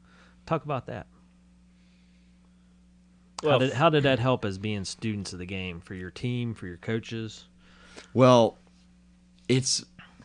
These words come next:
Speaker 3: uh, I always call 'em, um, people call 'em, like, benchmark games
Speaker 1: Yeah,
Speaker 3: or,
Speaker 1: yeah.
Speaker 3: um,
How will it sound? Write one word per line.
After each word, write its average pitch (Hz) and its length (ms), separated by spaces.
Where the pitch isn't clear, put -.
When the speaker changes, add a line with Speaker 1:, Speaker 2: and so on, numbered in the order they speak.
Speaker 3:
uh, 101 460
I 113 120
always 139 280
call 101 420
'em, 90 140
um, 82 340
people 107 440
call 107 180
'em, 101 80
like, 87 180
benchmark 123 520
games 98 760
Speaker 1:
Yeah, 123 200
Speaker 3:
or, 87 400
Speaker 1:
yeah. 92 380
Speaker 3:
um, 85 140